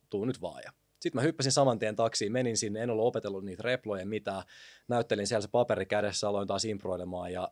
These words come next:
ja tota, sit se tuntuikin aika hyvältä. Ja sit mä muistan, kun mä sanoin, että "ei vittu, mä oon niin pahalla, että mä olin myöhässä, mä en tajunnut, että tää on näin makea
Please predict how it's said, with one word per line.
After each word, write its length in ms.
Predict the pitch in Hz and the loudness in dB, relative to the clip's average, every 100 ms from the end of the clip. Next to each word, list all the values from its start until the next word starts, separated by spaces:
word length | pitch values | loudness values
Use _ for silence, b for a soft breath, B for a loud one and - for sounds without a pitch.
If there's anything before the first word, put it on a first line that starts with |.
| - | -6
ja 120 | 92 | -6
tota, 360 | 95 - 101 95 _ _ | -6 -4 -4 -4 _ _
sit 140 | - | 0
se 80 | 202 | 2
tuntuikin 380 | 226 254 156 170 | 6 6 12 12
aika 160 | 160 170 | 12 12
hyvältä. 500 | 214 156 107 98 - B B B | 12 12 10 4 -12 B B B
Ja 80 | 147 | 4
sit 100 | 143 | 6
mä 60 | 160 | 8
muistan, 360 | 196 180 139 | 10 10 8
kun 100 | 123 | 8
mä 100 | 131 | 6
sanoin, 360 | 135 156 131 110 | 10 10 10 8
että 140 | 110 | 6
"ei 140 | 135 143 | 6 6
vittu, 280 | 185 - 131 | 4 4 6
mä 80 | |
oon 140 | 135 151 | 6 8
niin 200 | 185 135 | 6 10
pahalla, 360 | 151 139 113 | 10 10 6
että 80 | 107 | 2
mä 60 | 120 | 2
olin 140 | 117 | 4
myöhässä, 260 | 139 120 - | 4 4 4
mä 100 | 139 | 4
en 80 | 135 | 8
tajunnut, 260 | 156 120 | 8 8
että 100 | 107 | 4
tää 80 | 117 | 2
on 80 | 127 | 4
näin 160 | 127 | 4
makea 320 | 123 151 - | 8 8 12